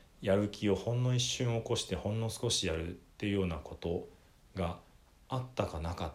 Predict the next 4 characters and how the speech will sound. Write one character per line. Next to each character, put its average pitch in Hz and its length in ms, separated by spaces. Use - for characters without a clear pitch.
た 67 100
か 76 360
で、 92 320
え 73 840